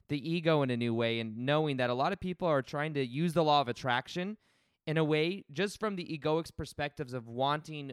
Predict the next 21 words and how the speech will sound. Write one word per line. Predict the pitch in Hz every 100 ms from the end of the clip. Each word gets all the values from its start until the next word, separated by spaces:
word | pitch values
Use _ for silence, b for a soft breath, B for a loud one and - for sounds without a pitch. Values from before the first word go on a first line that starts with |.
| -
more | - 117 135 165 147 123 117 113 -
from | 135 127
an |
egoic | 120 123 131 127 -
point. | 151 131
Now, | 131 139
it's | 143 165
not | 196
a | 247
bad | 165 165 165 -
thing, | 170 170 113 95
but | 135
you | 135
have | 151 165
to | 170
be | 180
aware | 147 139 156
that | 143
you're | 117 113
doing | 127 143 117
it. | 95